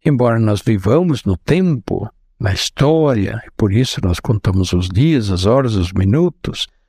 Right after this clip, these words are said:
eh, nós temos amanhã, nós tivemos ontem, ao mesmo tempo nós cremos na, naquilo que é semeado, que nasce a plantinha, nós cremos na vida deste mundo, mas que é finita, ela se acaba.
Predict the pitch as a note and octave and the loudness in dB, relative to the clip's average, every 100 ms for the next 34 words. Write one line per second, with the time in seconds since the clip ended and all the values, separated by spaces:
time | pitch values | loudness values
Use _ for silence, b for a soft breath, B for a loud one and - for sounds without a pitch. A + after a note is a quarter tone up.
0 | _ - G2+ G2+ G#2 G#2+ A2 - C3 A#2 | _ -2 0 2 0 0 -2 0 0 0
1 | A2 G2+ F#2+ F#2+ C#3+ D#3 C3 G2 - G#2 | 0 0 2 0 0 0 0 -2 -4 -2
2 | G2 F2+ F#2+ F#2+ C#3 F3 D#3 - C3 A#2+ | 0 0 0 0 2 0 -2 -2 -2 -2
3 | A#2 _ _ _ A#2+ A#2+ G#2+ F2+ C3+ C#3 | -4 _ _ _ 0 0 -2 -2 -2 -2
4 | B2 A#2 G#2 - - C#3+ D3+ C3+ A2 - | -2 -2 0 -2 -2 0 0 0 -4 -10
5 | _ _ - A2 G#2 G2 G#2 G#2 - C3+ | _ _ -2 0 0 -2 -2 -2 0 -2
6 | - - B2 - - A#2+ G2 G2+ C3 D3 | -2 -2 -2 0 -2 0 2 0 0 0
7 | C3 A2+ G2+ G#2+ G#2+ - - F#2+ F#2+ - | -2 -4 0 0 -2 -6 -2 -2 -2 -2
8 | E3 E3+ E3+ C#3+ A2 - - C3 C3+ A2+ | 2 2 2 0 -2 -2 0 2 0 -2
9 | G#2 G#2 C3+ D#3+ G3 C3 B2+ - E3 B2+ | -4 0 0 0 -2 -2 -4 0 0 2
10 | E3+ G3 F#2+ C3 D3+ - F#3+ A2 B2+ - | 2 0 0 -2 -2 -2 0 0 -2 -2
11 | C#3+ E3 - G2+ G2 - D3+ - D#3 B2+ | 0 0 0 -2 -2 -2 -4 -2 -2 -2